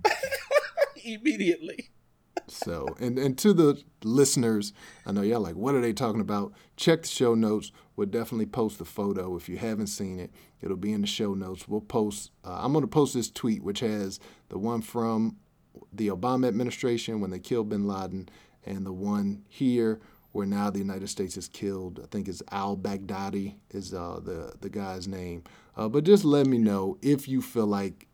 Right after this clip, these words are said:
Speaker 2: is this a real photo or is this staged? To me, when I look at it, every time I'm like, "Yeah, this is,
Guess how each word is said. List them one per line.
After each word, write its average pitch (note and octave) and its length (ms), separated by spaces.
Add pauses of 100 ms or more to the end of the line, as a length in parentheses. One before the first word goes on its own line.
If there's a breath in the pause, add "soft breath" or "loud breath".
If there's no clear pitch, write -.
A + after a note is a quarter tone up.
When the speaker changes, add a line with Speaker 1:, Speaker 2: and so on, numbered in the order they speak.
(180)
Speaker 2:
is C3 180
this B2+ 180
a B2+ 60
real G#2+ 240
photo G2+ 340
or F#2+ 280
is F2 100
this F2+ 140
staged? D2+ 480
To C3 40
me, C#3 200
when B2 120
I A2+ 60
look G#2 300
at G2 80
it, G2+ 80
every G#2 140
time F#2+ 220
I'm F2+ 140
like, D2+ 220 (340 soft breath)
"Yeah, F2+ 220
this A2 200
is, - 200